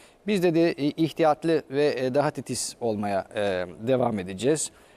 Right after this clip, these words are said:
E, ateşkesin konusu, e, korunması konusunda kararlıyız ve yeniden soykırıma dönerse bunun bedeli ağır olur dedi.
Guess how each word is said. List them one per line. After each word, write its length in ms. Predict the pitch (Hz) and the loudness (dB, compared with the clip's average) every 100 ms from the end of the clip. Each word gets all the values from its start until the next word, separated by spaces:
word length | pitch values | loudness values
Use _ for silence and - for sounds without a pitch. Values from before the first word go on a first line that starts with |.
| _ | _
E, 360 | 123 120 120 117 | 0 2 4 4
ateşkesin 580 | 120 151 - 147 - 170 | 2 0 -4 -4 -2 -2
konusu, 400 | - 139 123 123 | -2 -2 -2 -2
e, 160 | 127 123 | -2 0
korunması 440 | 147 143 147 - | 0 0 0 -2
konusunda 380 | 151 127 123 117 | -2 -4 -2 0
kararlıyız 680 | 131 131 135 151 175 - - - - _ | 2 2 2 0 0 -4 -10 -20 -20 _
ve 300 | 160 151 127 113 | 0 2 2 2
yeniden 500 | 160 226 156 147 233 - - | 2 4 4 2 0 -10 -10
soykırıma 640 | - 151 - 143 127 113 | 0 0 0 0 0 2
dönerse 560 | 147 165 - 180 135 | 2 2 0 -2 -2
bunun 400 | 135 165 170 127 | -2 -2 -4 -2
bedeli 340 | 131 120 139 165 - | -2 0 0 0 0
ağır 200 | 127 117 | 0 0
olur 240 | 98 92 | -4 -10
dedi. 260 | - - | -18 -20